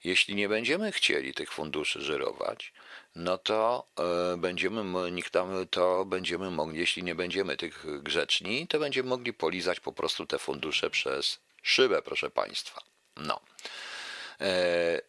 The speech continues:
biorąc pod uwagę niejasność tych klauzul, bo te klauzule są bardzo niejasne, no to, u, e,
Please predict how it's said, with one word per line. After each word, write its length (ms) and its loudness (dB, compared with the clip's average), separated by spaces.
biorąc 320 4
pod 200 2
uwagę 360 2
niejasność 720 0
tych 100 -6
klauzul, 540 2
bo 120 0
te 120 -2
klauzule 420 0
są 220 0
bardzo 300 2
niejasne, 680 -2
no 360 -2
to, 460 2
u, 300 4
e, 60 -6